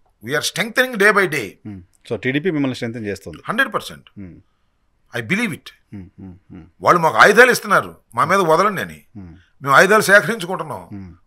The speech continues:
Speaker 1: వాళ్ళు ఇచ్చిన ఆయుధాలనే పక్కన పెట్టుకుంటున్నాం.
Speaker 2: Hmm.
Speaker 1: అవే ఇసురుతాం.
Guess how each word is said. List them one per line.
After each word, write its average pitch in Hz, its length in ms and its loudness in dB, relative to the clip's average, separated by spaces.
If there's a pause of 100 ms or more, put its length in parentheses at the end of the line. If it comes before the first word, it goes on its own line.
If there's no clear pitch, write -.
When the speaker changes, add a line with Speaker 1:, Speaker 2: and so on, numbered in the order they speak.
Speaker 1:
వాళ్ళు 139 180 -2
ఇచ్చిన 214 180 -2
ఆయుధాలనే 214 720 2
పక్కన 180 280 -4
పెట్టుకుంటున్నాం. 127 500 -6 (120)
Speaker 2:
Hmm. 98 140 -4
Speaker 1:
అవే 233 200 4
ఇసురుతాం. 165 420 -8